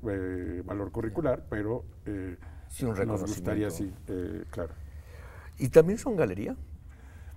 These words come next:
Speaker 1: No, gale-, eh, hemos he-, hecho algún par de exposiciones, pero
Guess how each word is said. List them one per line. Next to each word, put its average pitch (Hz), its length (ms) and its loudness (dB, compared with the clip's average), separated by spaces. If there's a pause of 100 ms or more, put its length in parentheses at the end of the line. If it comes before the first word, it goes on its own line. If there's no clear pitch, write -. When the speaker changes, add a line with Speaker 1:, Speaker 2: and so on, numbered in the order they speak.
Speaker 1:
No, 190 360 2
gale-, 165 360 6
eh, 147 380 6
hemos 139 880 2
he-, 156 220 2
hecho 151 200 4
algún 127 260 4
par 120 160 6
de 123 80 0
exposiciones, 107 720 -4
pero 107 440 2